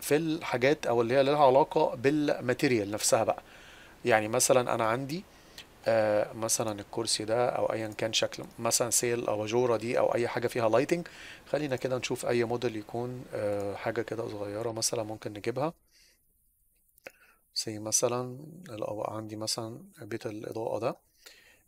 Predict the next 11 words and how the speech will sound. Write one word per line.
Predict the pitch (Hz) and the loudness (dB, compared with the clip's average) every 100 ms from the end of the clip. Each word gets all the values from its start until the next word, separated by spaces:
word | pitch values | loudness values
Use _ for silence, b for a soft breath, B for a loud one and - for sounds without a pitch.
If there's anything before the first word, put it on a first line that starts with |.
| - | 0
مثلًا | 160 165 143 | 6 8 8
أنا | 135 | 6
عاوز | 139 151 113 | 6 6 8
ده | |
يبقى | 143 151 139 | 8 8 8
كله | 180 190 156 | 10 10 6
منور، | 131 131 139 147 180 _ b b b | 6 6 8 6 2 _ b b b
فأقدر | - 180 156 | 10 10 12
حاجة | 147 170 185 | 10 10 10
من | 170 | 8
الاتنين، | 131 - 117 98 | 4 2 -4 -4